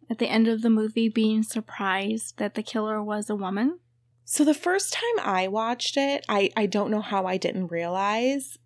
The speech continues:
Speaker 2: but I, I don't know if I just forgot or what, but I didn't actually realize that his mother was the killer until probably years later. I mean, I'm sure I was young the first time I saw it,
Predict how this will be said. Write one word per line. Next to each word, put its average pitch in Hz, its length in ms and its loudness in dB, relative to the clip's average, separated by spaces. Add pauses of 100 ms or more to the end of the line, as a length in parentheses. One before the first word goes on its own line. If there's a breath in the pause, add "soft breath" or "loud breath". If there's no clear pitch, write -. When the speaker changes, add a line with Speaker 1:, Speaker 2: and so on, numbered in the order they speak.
(160)
Speaker 2:
but 269 120 4
I, 254 200 6 (440)
I 269 100 4
don't 339 140 2
know 311 100 4
if 269 80 2
I 240 60 4
just 214 240 0
forgot 196 640 -2
or 196 200 -2
what, 185 540 -4
but 175 320 -2 (400)
I 277 240 0
didn't 330 260 -2
actually 247 380 0
realize 208 460 -2
that 175 140 -2
his 196 200 -2
mother 185 420 0
was 180 220 -4
the 180 100 0
killer 175 460 0
until 180 380 -2
probably 202 380 2
years 170 280 -2
later. 160 200 4
I 170 60 4
mean, 226 140 4
I'm 240 160 0
sure 240 180 4
I 208 60 6
was 190 180 -2
young 165 320 -4
the 170 60 -6
first 170 260 -6
time 165 160 -4
I 165 60 -4
saw 160 300 -6
it, - 220 -8